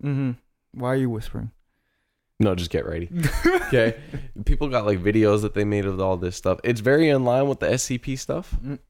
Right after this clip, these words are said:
Speaker 1: okay.
Speaker 2: Okay. The backrooms are an alternate dimension outside of the boundaries of baseline reality, which people can accidentally find themselves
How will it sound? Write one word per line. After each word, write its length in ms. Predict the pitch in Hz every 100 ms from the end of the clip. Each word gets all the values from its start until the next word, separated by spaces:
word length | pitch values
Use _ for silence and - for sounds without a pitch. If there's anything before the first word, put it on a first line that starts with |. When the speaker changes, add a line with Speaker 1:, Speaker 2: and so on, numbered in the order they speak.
| 147
Speaker 1:
okay. 340 | 139 139 143 - _ _
Speaker 2:
Okay. 280 | 104 98 107 - _ _
The 80 |
backrooms 400 | - 101 127 127
are 80 | 123
an 80 | 110
alternate 460 | 71 113 120 120 117
dimension 400 | 104 110 110 107
outside 400 | 107 - 104 104
of 40 |
the 60 | 92
boundaries 500 | 95 98 98 98 95
of 140 | 87
baseline 480 | 90 98 - 95 95
reality, 680 | 90 92 92 90 87 87 87 -
which 260 | 92 -
people 320 | - 101 -
can 260 | 101 - 90 -
accidentally 600 | 95 98 - 95 95 92
find 360 | - 92 92
themselves 640 | 90 87 - 87 87 85